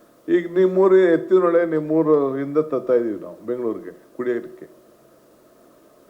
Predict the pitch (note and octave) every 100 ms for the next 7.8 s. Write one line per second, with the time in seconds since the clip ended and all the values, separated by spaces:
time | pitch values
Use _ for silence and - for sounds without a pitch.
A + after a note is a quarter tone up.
0 | A2 A#2+ A2 A#2 D3 C3+ A#2+ A2 - B2+
1 | C#3+ A#2 - _ _ _ _ _ _ _
2 | _ _ _ _ - C#3 D3+ D3 C#3+ A#2+
3 | A#2 A2 B2 D3+ B2+ G#2 - _ _ _
4 | _ _ _ _ _ _ _ - - G3
5 | G#3+ F3+ F3 D#3+ D3+ G2+ - - _ _
6 | _ _ _ _ _ _ _ _ _ _
7 | _ - - - G3+ G3+ D#3+ F#3+